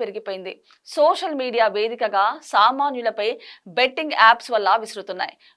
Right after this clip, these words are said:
వీటికి బానిసై కొందరు అప్పుల ఊబిలో కూరుకుపోయి ప్రాణాల మీదకు తెచ్చుకుంటున్నారు. వీటిని ప్రమోట్ చేసిన ప్రముఖులు ప్రస్తుతం దర్యాప్తు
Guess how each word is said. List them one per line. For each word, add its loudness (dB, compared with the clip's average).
వీటికి -6
బానిసై 4
కొందరు -2
అప్పుల -2
ఊబిలో -4
కూరుకుపోయి -6
ప్రాణాల 4
మీదకు -10
తెచ్చుకుంటున్నారు. -8
వీటిని -2
ప్రమోట్ 0
చేసిన -4
ప్రముఖులు -2
ప్రస్తుతం -4
దర్యాప్తు 4